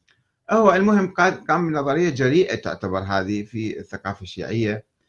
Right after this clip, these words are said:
أنه، آه، الخلافة بالشورى وليست بالنص.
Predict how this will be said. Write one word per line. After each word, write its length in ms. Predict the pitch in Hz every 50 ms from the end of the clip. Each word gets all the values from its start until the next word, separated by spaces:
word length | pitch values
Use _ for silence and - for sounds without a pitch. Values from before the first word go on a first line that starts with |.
| _ _ _ _ _ _ _ _ - 113
أنه، 260 | 117 120 123 123 117 110 110 113 113 113 113 113 - - -
آه، 640 | 98 101 98 98 95 92 92 92 92 90 87 92
الخلافة 800 | 104 101 98 - 113 104 98 104 117 127 123 - 131 123 127 127 127
بالشورى 640 | 120 117 110 - - 131 123 127 101 85 78 - _ _ _ _ _ _ _ _ _ _ _ -
وليست 440 | 87 85 95 110 113 - 127 127 - -
بالنص. 1000 | - 135 135 135 139 139 - - - 95 92 87 76 - - - - - _